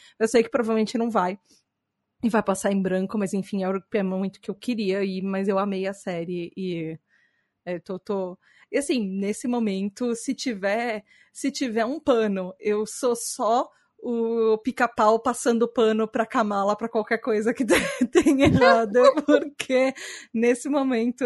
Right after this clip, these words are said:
Speaker 1: sou eu passando pano pra Kamala, porque este perfil defende Kamala Khan como Miss Marvel T D A H, e queria que fosse
Speaker 2: Total.
Speaker 1: canônico, mas, né, enfim, esperando.
Speaker 2: Quem sabe agora que a galera marcou a, a produtora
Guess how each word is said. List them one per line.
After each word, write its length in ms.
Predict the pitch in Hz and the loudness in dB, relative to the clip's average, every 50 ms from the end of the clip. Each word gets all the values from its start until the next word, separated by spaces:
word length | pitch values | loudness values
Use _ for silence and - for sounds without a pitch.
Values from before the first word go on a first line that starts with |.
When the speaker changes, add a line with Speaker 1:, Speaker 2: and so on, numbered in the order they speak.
| 240 262 254 | -2 -2 -4
Speaker 1:
sou 400 | - - - - 302 240 269 294 | -6 -12 -6 -2 0 2 2 4
eu 180 | 233 214 214 240 | 4 4 4 2
passando 480 | - - 240 214 - 277 247 247 262 | 0 -2 -4 -2 0 0 0 0 0
pano 300 | - - 302 226 220 233 | 0 0 0 2 0 0
pra 140 | - 269 247 | -2 -4 -4
Kamala, 560 | - - 285 285 247 226 226 226 220 220 254 | -2 -2 0 0 2 2 2 2 2 0 0
porque 420 | - - 247 240 - - 247 226 226 240 226 220 208 208 | -2 -4 -4 -4 -4 -2 -2 -2 0 -2 -2 -4 -4 -4
este 340 | 220 202 208 220 - - 277 | -2 0 0 -2 -2 -4 -2
perfil 540 | 214 - 226 247 - - 233 233 233 240 254 - 254 | 0 0 0 0 0 -2 0 2 2 2 0 0 2
defende 540 | 202 233 233 233 - - 233 233 233 202 - | 4 4 4 4 4 2 0 2 0 -2 -2
Kamala 360 | - 247 247 254 254 294 277 | -2 -2 0 2 2 2 2
Khan 320 | 285 285 - 254 220 185 - - - - - - - _ _ | 0 0 2 2 2 0 -2 -10 -18 -20 -20 -20 -20 _ _
como 240 | - 254 240 233 226 | 2 4 4 4 4
Miss 280 | 233 233 233 240 220 | 4 2 2 0 0
Marvel 400 | 226 214 196 208 220 202 220 220 | 0 2 2 2 4 2 2 2
T 120 | - 240 220 | 2 2 2
D 120 | 202 240 | 4 4
A 80 | 220 214 | 4 4
H, 420 | 226 208 196 185 180 196 190 175 _ - | 4 2 0 -2 -2 -4 -6 -10 _ -10
e 100 | 208 190 | -10 -4
queria 380 | - - 277 226 233 240 226 | 0 2 2 4 4 2 2
que 80 | 233 - | 2 2
fosse 180 | 240 226 240 | 0 0 2
Speaker 2:
Total. 140 | - - 226 | 2 2 2
Speaker 1:
canônico, 460 | 214 214 208 208 208 202 - - 220 | 4 4 4 4 2 0 -2 -6 -6
mas, 560 | 202 202 - 202 202 196 - - - - - _ _ _ _ _ _ _ - | -4 -2 -2 -2 -2 -4 -6 -12 -18 -20 -20 _ _ _ _ _ _ _ -6
né, 280 | 208 214 202 170 165 _ _ _ _ - | -4 -4 -4 -4 -6 _ _ _ _ -6
enfim, 360 | 214 220 - - 208 175 175 - _ _ | -6 -6 -6 -8 -10 -12 -12 -14 _ _
esperando. 460 | - - - 226 208 185 175 175 170 | -6 0 2 2 2 2 0 -4 -4
Speaker 2:
Quem 200 | - - 320 320 | 0 2 2 2
sabe 320 | 302 - 277 247 233 233 226 | 4 4 4 4 6 4 4
agora 400 | 220 214 208 202 202 196 196 196 | 4 4 4 4 4 4 2 0
que 400 | - - - 220 208 202 202 185 - | -2 -6 -6 -4 -2 -2 -2 0 0
a 100 | 190 185 | 2 4
galera 360 | 180 185 190 190 196 196 196 | 4 4 6 6 6 4 4
marcou 680 | 196 196 190 190 190 - - - - - 208 208 202 202 | 4 4 4 2 2 0 -2 -2 0 2 2 4 4 4
a, 260 | 190 180 180 180 180 | 2 0 0 -2 -4
a 200 | 180 180 151 160 | -4 -4 -4 -4
produtora 960 | 160 - 175 175 165 165 170 170 165 - - 175 170 165 165 160 156 165 160 | -2 0 2 2 2 2 0 -2 0 0 2 4 6 6 6 4 4 2 0